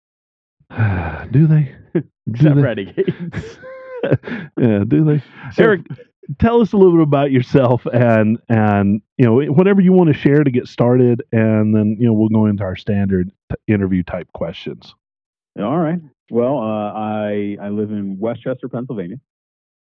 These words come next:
Speaker 1: Yeah,
Speaker 3: Uh,
Speaker 1: go ahead and
Speaker 3: I
Speaker 1: give out the
Speaker 3: was,
Speaker 1: street
Speaker 3: uh,
Speaker 1: address so that all the fans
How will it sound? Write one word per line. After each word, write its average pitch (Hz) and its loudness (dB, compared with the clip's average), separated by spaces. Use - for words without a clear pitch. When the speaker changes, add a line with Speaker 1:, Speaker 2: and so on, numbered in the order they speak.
Speaker 1:
Yeah, 117 -2
Speaker 3:
Uh, 104 -4
Speaker 1:
go 117 2
ahead 143 4
and 131 0
Speaker 3:
I - 6
Speaker 1:
give 131 4
out 127 2
the 123 0
Speaker 3:
was, 113 -2
Speaker 1:
street 117 2
Speaker 3:
uh, 110 4
Speaker 1:
address 104 0
so 107 0
that 131 -4
all 113 0
the 110 0
fans 110 -2